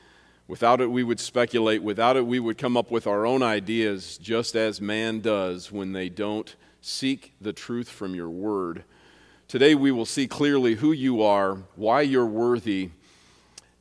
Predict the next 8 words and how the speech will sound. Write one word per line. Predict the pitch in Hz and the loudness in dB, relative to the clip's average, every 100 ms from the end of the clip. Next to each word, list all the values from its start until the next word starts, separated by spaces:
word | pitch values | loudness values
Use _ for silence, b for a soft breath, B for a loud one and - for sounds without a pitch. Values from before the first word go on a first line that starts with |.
| _ _ | _ _
and | 110 107 | -4 0
why | 104 123 | 4 4
that | 117 110 104 | 4 0 -2
solves | - 117 110 98 104 | -2 2 2 0 -2
every | 101 95 107 | -4 -4 -6
problem | - 101 101 101 98 | -2 -2 0 -4 -6
we | 95 95 | -8 -8
have. | 92 82 76 | -8 -8 -10